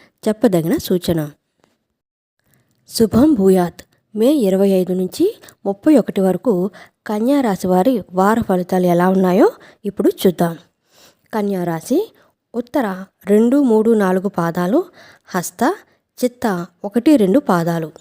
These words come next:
కొత్త పనులు విజయవంతంగా సాగుతాయి. ఆర్థిక విషయాలు ఆశాజనకంగా ఉంటాయి. దీర్ఘకాలిక రుణ బాధలు కొంత తీరే సమయం.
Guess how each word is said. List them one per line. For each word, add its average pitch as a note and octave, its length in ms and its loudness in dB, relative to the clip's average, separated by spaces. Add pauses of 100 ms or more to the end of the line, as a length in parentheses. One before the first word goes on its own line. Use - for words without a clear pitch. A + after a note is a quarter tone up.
(760)
కొత్త A3+ 240 -6
పనులు F#3 500 2 (260)
విజయవంతంగా G3+ 680 2
సాగుతాయి. E3+ 800 -2 (460)
ఆర్థిక G3+ 380 -6
విషయాలు F3+ 560 0 (400)
ఆశాజనకంగా G#3+ 800 -2
ఉంటాయి. F3 640 -2 (1800)
దీర్ఘకాలిక C4 680 2
రుణ G3 220 2
బాధలు F#3 520 0 (160)
కొంత A3+ 240 -4
తీరే A#3 380 2
సమయం. F3 440 -6